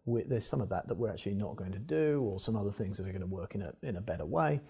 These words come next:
um, or, you know, they're gonna be in a stage three or four. So it's nice to have all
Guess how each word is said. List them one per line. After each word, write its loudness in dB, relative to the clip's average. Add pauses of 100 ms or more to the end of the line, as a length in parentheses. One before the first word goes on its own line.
(420)
um, 4
or, 6
you 2
know, 2
they're -2
gonna -2
be -2
in -4
a -4
stage -2
three 0
or 0
four. 2 (960)
So 4
it's 6
nice 8
to -2
have 0
all 0